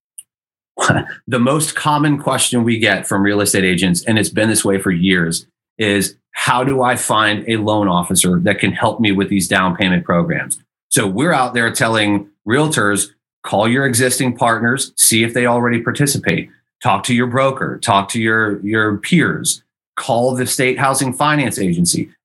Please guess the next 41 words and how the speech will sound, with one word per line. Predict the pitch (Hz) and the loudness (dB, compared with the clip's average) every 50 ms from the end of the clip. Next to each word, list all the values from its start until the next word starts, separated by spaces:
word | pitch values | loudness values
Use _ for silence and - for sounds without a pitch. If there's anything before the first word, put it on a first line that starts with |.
| _ | _
Ask | 127 139 165 175 - - | 0 0 0 0 -2 0
all | 175 175 170 | 0 0 2
these | 160 151 151 151 | 2 0 0 0
people | - 156 147 151 147 127 120 | 0 -2 0 0 0 0 0
who | 104 139 135 131 127 | 0 0 0 0 2
the | 120 107 | 0 2
best | 90 127 123 117 - 120 | 2 2 2 2 0 0
lenders | 117 123 123 117 107 98 - | 0 0 2 0 0 0 0
are | 107 101 101 98 | 2 2 2 0
that | 90 90 - | 0 -4 -4
they | - - 180 226 208 | -2 -2 0 2 2
know | 143 104 95 90 90 | 2 2 2 0 0
of | 90 90 87 90 90 - _ _ _ _ _ | 0 0 0 -2 -4 -6 _ _ _ _ _
that | 101 101 | -2 0
offer | 104 110 117 113 120 107 | 2 2 0 0 0 0
D | 98 113 104 | 0 0 0
P | - - 101 98 | 0 0 0 2
As. | 107 123 147 165 165 - - _ _ _ _ _ _ | 2 2 2 0 -2 -6 -10 _ _ _ _ _ _
But | 139 131 127 131 | -2 -2 0 0
the, | 135 123 - - | 0 -2 -2 -2
the | 117 117 113 | -2 -2 0
main | 143 190 208 160 151 | 2 2 2 2 0
point | 151 185 226 240 180 | 2 0 0 0 0
there | - 120 113 113 113 | 0 0 0 2 2
is | 113 113 110 107 101 - - _ _ _ _ | 2 0 0 0 -2 -6 -8 _ _ _ _
loan | 98 117 143 165 196 180 | -4 -2 0 0 2 2
officers, | 131 120 113 - 123 113 - 120 110 107 90 | 2 2 0 0 -2 -2 0 0 0 -2 0
back | - 127 123 123 123 | 0 0 0 0 0
to | - 123 | 0 0
your, | 120 113 107 101 98 | 2 2 0 0 0
your | 110 104 101 101 95 - _ _ | 0 0 0 0 -2 -4 _ _
kind | - 110 101 | 0 0 2
of | 95 90 85 87 95 | 0 0 -2 -4 -4
transitional, | - - 131 123 123 110 117 131 127 127 - 123 120 113 107 104 101 95 - - _ _ _ _ _ | -2 0 0 0 2 2 0 0 0 0 0 2 2 2 2 0 0 -2 -4 -6 _ _ _ _ _
uh, | 104 101 98 98 | -2 0 0 2
market | 95 101 117 135 151 151 - - 98 - | 2 2 2 2 0 0 -2 -4 -4 -2
comments | - 101 98 98 98 95 92 - - | -2 0 2 2 2 2 0 0 0
there. | 107 98 98 | 0 2 2
Yeah, | 98 95 123 185 - 110 | 2 2 2 0 0 0
we're, | 110 139 156 - | 0 0 -2 -2
we're | 95 104 135 165 147 113 | -2 -2 0 0 0 -2